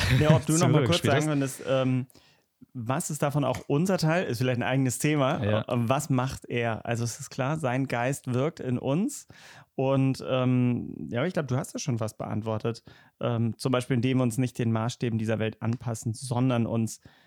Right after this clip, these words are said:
Speaker 2: äh, in der Art und Weise von Gott erneuern lassen. Aber
Speaker 1: Hm.
Speaker 2: vielleicht nur, was ist unser Part dabei?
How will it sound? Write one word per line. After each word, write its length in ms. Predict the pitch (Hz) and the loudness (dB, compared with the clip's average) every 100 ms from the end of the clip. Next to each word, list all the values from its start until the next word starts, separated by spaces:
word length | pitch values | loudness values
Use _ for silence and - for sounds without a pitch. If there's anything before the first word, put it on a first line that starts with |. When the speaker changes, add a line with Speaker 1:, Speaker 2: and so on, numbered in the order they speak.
| _ _ | _ _
Speaker 2:
äh, 600 | 127 110 107 113 - - - - _ | -2 -2 0 -2 -6 -12 -12 -20 _
in 100 | 127 | -2
der 140 | 117 110 | -2 0
Art 160 | 113 | -2
und 120 | 117 107 | -2 -2
Weise 280 | 110 110 | -2 -2
von 220 | 107 117 107 | -4 -4 -2
Gott 220 | 120 117 | -2 -2
erneuern 460 | 113 107 110 113 | -4 -2 -4 -6
lassen. 340 | 113 - - - | -8 -10 -10 -8
Aber 260 | 117 110 104 | -4 -4 -2
Speaker 1:
Hm. 320 | 101 92 104 | -2 -2 -6
Speaker 2:
vielleicht 240 | - 117 120 | -6 -2 0
nur, 200 | 117 104 | -2 -2
was 160 | 127 | -2
ist 120 | 131 127 | -2 -2
unser 260 | 131 127 | 0 0
Part 360 | - 117 110 - | -2 -4 -4 -4
dabei? 360 | 110 117 110 | -6 -4 -6